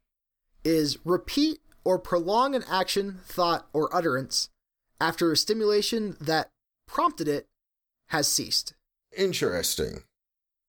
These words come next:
Speaker 1: So the way I look at it is, back to that football thing with your family, I would have probably spent the entire evening that night constantly going over in my head,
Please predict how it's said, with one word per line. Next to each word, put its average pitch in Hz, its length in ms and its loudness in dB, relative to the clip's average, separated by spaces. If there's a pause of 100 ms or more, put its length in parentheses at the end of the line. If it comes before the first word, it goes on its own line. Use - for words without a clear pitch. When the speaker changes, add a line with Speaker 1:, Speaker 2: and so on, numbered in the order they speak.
(260)
Speaker 1:
So - 240 4
the 196 80 2
way 254 160 4
I 233 160 4
look 196 220 0
at 160 140 2
it 147 180 2
is, 156 480 2 (520)
back 214 220 0
to 196 80 -10
that 175 200 0
football 196 340 2
thing 160 240 0
with 151 140 -2
your 151 120 2
family, 151 540 0 (500)
I 196 560 4
would 185 160 2
have 180 120 -2
probably 175 640 2 (140)
spent 190 320 0
the 180 100 2
entire 175 360 0
evening 170 360 -2
that 147 200 -2
night 139 340 -4 (560)
constantly 190 500 -2
going 170 300 2
over 165 220 2
in 156 40 -2
my 147 140 0
head, 135 520 -2